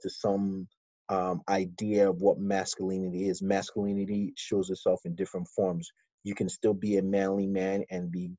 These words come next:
feel good about doing dishes or washing laundry or doing other things that people might maybe consider to be a task that women does. So, uh, I want him to, yeah, I want him to grow up and just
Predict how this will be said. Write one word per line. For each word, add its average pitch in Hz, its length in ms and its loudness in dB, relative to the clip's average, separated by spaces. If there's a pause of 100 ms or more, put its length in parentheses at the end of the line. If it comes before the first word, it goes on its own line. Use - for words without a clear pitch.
(280)
feel 101 160 6
good 90 240 2
about 85 340 2 (480)
doing 95 280 0
dishes 92 340 0
or 85 100 0
washing 90 420 0
laundry 87 380 -2
or 85 60 -2
doing 90 400 -4 (100)
other 95 200 2
things 92 280 -2
that 87 180 2 (320)
people 98 300 -2
might 87 300 0 (180)
maybe 98 600 0 (800)
consider - 480 2
to - 140 -8
be 95 120 -4 (160)
a 92 80 0
task - 480 -4
that 90 180 2
women 85 320 -4
does. 82 280 -4
So, 90 220 4 (760)
uh, 98 320 10 (260)
I 117 60 0
want 156 120 10
him 156 100 8
to, 165 120 0
yeah, 180 220 12
I - 40 6
want 135 140 6
him 131 80 4
to 127 60 6
grow 123 340 12
up 139 220 10
and 110 240 2
just 113 320 2